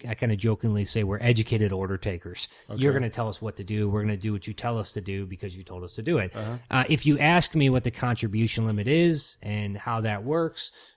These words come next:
Speaker 1: I'm more than happy to answer any questions. If you call me up and say, "What do you think I should do with this money?" or "How much should I contribute?" or "What chunk
Speaker 2: Say,
Speaker 1: of money should I
Speaker 2: call
Speaker 1: move
Speaker 2: someone
Speaker 1: over?"
Speaker 2: else.
Speaker 1: Yeah, call somebody else. But that, you know, frankly, it, it very rarely happens. By the time they get to us,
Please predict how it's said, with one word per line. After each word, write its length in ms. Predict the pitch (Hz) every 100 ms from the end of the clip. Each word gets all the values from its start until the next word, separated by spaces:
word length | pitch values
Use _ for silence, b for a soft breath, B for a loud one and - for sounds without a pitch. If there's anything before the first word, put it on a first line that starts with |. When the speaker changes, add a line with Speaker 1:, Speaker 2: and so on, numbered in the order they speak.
| -
Speaker 1:
I'm 240 | 123 107 _ -
more 260 | 143 135 131
than 60 |
happy 260 | 117 110 104
to 60 |
answer 240 | 107 101 110
any 140 | 98
questions. 500 | - 110 104 95 90
If 120 | 104
you 100 | 123 117
call 180 | 127
me 120 | 117 113
up 100 | 110
and 120 | 104
say, 400 | 117 107 104 92 b b b _ _
"What 140 | 120 165
do 40 |
you 60 | 151
think 140 | 143
I 80 | 143
should 140 | 127
do 80 | 120
with 100 | 110
this 180 | 101 -
money?" 400 | 127 131 131 104
or 100 | 82
"How 160 | -
much 220 | 123 120 -
should 140 | 110
I 100 | 104
contribute?" 720 | - 98 - 165 151 139 135
or 280 | 104 92 90
"What 260 | 87 127 127
chunk 260 | - 139
Speaker 2:
Say, 40 | 131
Speaker 1:
of 40 |
money 180 | 120 120
should 160 | 110 113
I 20 |
Speaker 2:
call 80 | 107
Speaker 1:
move 80 | 107
Speaker 2:
someone 200 | 107 123
Speaker 1:
over?" 140 | 120
Speaker 2:
else. 120 | 120 - b b -
Speaker 1:
Yeah, 180 | 220 139
call 240 | 165 143
somebody 320 | 123 113 95
else. 240 | 85 90 -
But 180 | 170 147
that, 260 | 180 156 - b b -
you 140 | 170
know, 100 | 127
frankly, 400 | - 180 170 156
it, 80 | 139
it 100 | 151 123
very 340 | 135 143 139
rarely 420 | 113 120 123 113
happens. 440 | 95 107 110 101 90
By 140 | 110
the 100 | 107
time 300 | - 151 170
they 120 | 156
get 360 | 113 104 117 -
to 180 | 117 98
us, 400 | 98 120 -